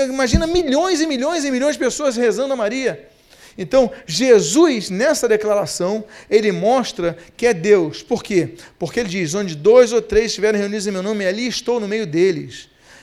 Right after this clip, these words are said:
Em qualquer lugar do planeta, nesse local, Jesus está presente. Por quê? Porque ele é Deus, ele é onipresente. Manifestação de atributo exclusivo e incomunicável de Deus, a onipresença, e Jesus aí declara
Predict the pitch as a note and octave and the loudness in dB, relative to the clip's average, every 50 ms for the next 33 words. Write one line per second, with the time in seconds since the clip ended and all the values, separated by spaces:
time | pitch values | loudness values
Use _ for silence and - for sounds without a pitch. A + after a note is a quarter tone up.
0 | _ - G3+ G#3+ G3+ C4 B3+ G#3+ B3 - C#4 C#4+ C#4 C4+ A3+ F3 A3 A#3 A#3 A3 | _ -8 -8 -6 -2 2 2 2 2 2 2 2 2 2 0 2 2 0 0 0
1 | G#3+ - A#3 A3 F#3+ F#3 G#3 G#3+ G#3+ G#3+ D#3+ C#3 B2 - - - - _ E3+ F3 | -2 -2 -2 -2 0 0 -2 -2 -2 -2 -4 -6 -6 -8 -12 -20 -18 _ -6 -2
2 | G#3+ C4+ C4+ - - C#4+ B3+ A#3+ G3+ - - G#3+ A#3 A#3 G#3+ G3+ G#3+ - F#3+ G3 | 0 2 2 0 0 2 2 2 2 2 2 2 2 2 2 0 -4 -8 -4 -2
3 | A3 G#3 F3 G#3+ A#3 A3+ G#3 - - A3+ - A#3 A3 F3+ D3+ D3+ F3+ G#3 G#3+ G#3 | -2 -2 -2 -4 -8 -8 -8 -6 -6 -6 -2 -2 -2 -2 -2 -4 -6 -8 -8 -10
4 | - - - - - - _ - A3+ - - A#3 A3+ A3+ G#3+ - - B3+ C4+ D4+ | -12 -14 -16 -18 -20 -16 _ -12 -10 -6 -4 -4 -4 -6 -8 -10 -6 -2 0 0
5 | C#4 A3+ C4+ D4 D4 C4+ G#3+ - - - - - - - - A#3 A#3+ A#3+ G#3 F#3+ | 0 2 4 4 4 4 2 -2 -8 -12 -16 -18 -10 -4 0 2 2 2 2 2
6 | G3+ A3+ C4 C4+ C4 - A#3 G#3+ F3+ C#3 D3 D#3+ E3+ E3 C#3+ - - - - _ | 0 0 0 -2 -2 -2 0 0 0 0 -2 -6 -8 -8 -10 -12 -16 -18 -18 _
7 | _ _ _ _ - D#3+ E3 F3+ F3 - E3 E3 - - D3+ C#3 - - G3+ A3+ | _ _ _ _ -10 -8 -6 -6 -4 -4 -4 -4 -4 -4 -8 -6 -4 -2 -2 -2
8 | A#3+ A#3 - - - _ - D#3+ F#3+ - - D3+ D3 D#3 G#3+ A#3+ A#3 - G#3+ - | -2 -4 -6 -14 -20 _ -6 -6 -6 -6 -6 -6 -6 -4 -4 -4 -6 -6 -8 -10
9 | - F#3+ E3+ D3 F3 A#3 G#3 A#3 A#3+ G#3+ G3+ G3+ F#3+ F#3 F3+ F3 - F3+ F#3 F3+ | -8 -6 -6 -6 -6 -6 -6 -6 -6 -6 -6 -8 -8 -8 -8 -6 -4 -4 -4 -4
10 | F#3 F3+ F3 D#3 D3 E3+ F3 F3 F3+ E3 - - - - - - - E3 D#3 E3+ | -4 -6 -6 -2 2 2 2 2 0 -2 -6 -14 -20 -20 -20 -12 -8 -6 -6 -4
11 | G3 G3+ G#3 G#3 G#3 F#3 D#3+ C#3+ D3+ E3+ F#3 F3+ - - F3 _ _ - G3 F#3 | -4 -4 -4 -4 -4 -4 -4 -6 -6 -8 -10 -10 -10 -12 -16 _ _ -14 -10 -6
12 | E3+ F#3+ E3 C#3+ D#3 F#3+ F3+ D3+ D#3+ D#3+ D#3+ D#3+ F3 D#3+ E3 - D#3+ D#3+ D#3+ D#3+ | -4 -4 -4 -4 -4 -6 -6 -4 -6 -6 -6 -6 -6 -6 -4 -4 -4 -2 -2 -2
13 | D#3+ - | -4 -6